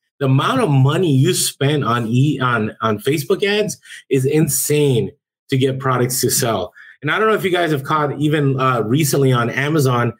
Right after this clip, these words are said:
you know, one of the ways to do well on Amazon, th-, you know, is use pay-per-click. But pay-per-click has led to <laughs> huge,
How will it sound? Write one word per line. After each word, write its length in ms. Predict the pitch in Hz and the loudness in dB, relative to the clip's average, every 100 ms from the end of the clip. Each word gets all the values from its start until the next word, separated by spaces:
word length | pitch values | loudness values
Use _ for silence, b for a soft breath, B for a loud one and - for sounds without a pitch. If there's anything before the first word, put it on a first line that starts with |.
| B B - | B B -4
you 80 | |
know, 80 | 147 | -2
one 160 | 143 165 | 0 0
of 80 | 170 | 2
the 80 | |
ways 300 | 147 143 139 | 2 2 0
to 60 | 127 | -2
do 140 | 135 | 2
well 180 | 131 139 | 2 2
on 140 | 135 123 | 0 0
Amazon, 720 | 127 143 131 127 120 117 120 113 | 0 2 2 2 2 0 -4 -6
th-, 160 | 117 - - | -4 -4 -4
you 100 | 135 | -2
know, 180 | 127 117 | 0 2
is 380 | 123 120 - - 135 | 2 0 -2 -6 0
use 240 | 131 131 | 2 2
pay-per-click. 640 | 120 117 131 131 208 - B B B B | 0 -2 -2 0 -2 -4 B B B B
But 180 | 127 127 | -6 -6
pay-per-click 600 | - 208 220 147 175 165 | -4 -2 -2 -4 -4 -2
has 180 | 139 127 | -2 2
led 240 | 131 143 | 2 0
to 100 | 135 | -2
<laughs> 0 | |
huge, 800 | 101 - - - 277 170 135 - | -6 -4 -2 0 0 2 0 -2